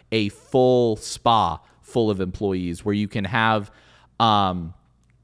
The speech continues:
you can get better deals on product. You can, um, save money on your space because you, you have a full space that you're able to use for all your employees. There's a lot of economies of scale that can really help it out, help you increase your, uh, profit margins,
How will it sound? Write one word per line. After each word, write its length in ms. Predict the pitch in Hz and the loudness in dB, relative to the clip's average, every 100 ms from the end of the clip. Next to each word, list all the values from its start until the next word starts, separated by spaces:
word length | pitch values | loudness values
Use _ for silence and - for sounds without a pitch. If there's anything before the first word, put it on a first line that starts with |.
| _ | _
you 160 | 123 127 | -4 -2
can 160 | 127 | 0
get 160 | 127 117 | -2 0
better 200 | 113 113 | 0 0
deals 240 | 107 104 | 0 -2
on 120 | 98 95 | -2 -2
product. 540 | - 160 156 147 - | 4 6 6 2 0
You 100 | 113 | -4
can, 380 | - 110 98 95 | -2 -2 -2 -6
um, 200 | 95 90 | -6 -6
save 300 | 95 120 120 | -4 -2 -2
money 240 | 117 110 107 | -2 -4 -2
on 100 | 101 | -4
your 120 | 95 | -6
space 280 | - 135 139 | -4 -4 -2
because 320 | 117 127 98 | -4 -6 -6
you, 140 | 98 | -6
you 160 | 95 98 | -6 -6
have 80 | 90 | -6
a 80 | 87 | -10
full 340 | - 127 127 | -6 -2 -2
space 440 | - 120 117 135 | -2 -4 -2 -4
that 100 | 113 | -8
you're 140 | 104 104 | -4 -4
able 180 | 101 101 | -4 -4
to 60 | |
use 200 | 101 101 | -4 -4
for 160 | - - | -6 -6
all 280 | - 113 117 | 0 2 2
your 140 | 101 | -2
employees. 680 | 92 - 120 117 156 175 165 - - | -4 -2 0 0 -2 -4 -6 -12 -6
There's 160 | 127 | -4
a 60 | 123 | -4
lot 240 | 127 135 | -2 0
of 220 | 139 117 110 | 0 -2 -6
economies 400 | - 135 120 98 | -4 -2 -2 -4
of 100 | 90 | -6
scale 200 | 131 113 | -4 -4
that 80 | 101 | -4
can 140 | 98 | -4
really 200 | 101 92 | -4 -4
help 200 | 107 - | -4 -4
it 60 | 104 | 0
out, 280 | 147 - - _ | 0 0 -6 _
help 240 | - 117 | 0 0
you 380 | 120 110 95 98 _ _ 139 | 0 -2 -2 -4 _ _ -4
increase 600 | 147 135 - 123 113 110 | -4 -4 -4 -4 -4 -4
your, 500 | 110 110 101 95 - _ _ | -2 0 0 -4 -10 _ _
uh, 320 | 98 90 87 - | -2 0 -2 -4
profit 400 | - 202 214 104 | 0 2 0 -2
margins, 540 | 98 92 92 92 | -2 -2 -6 -8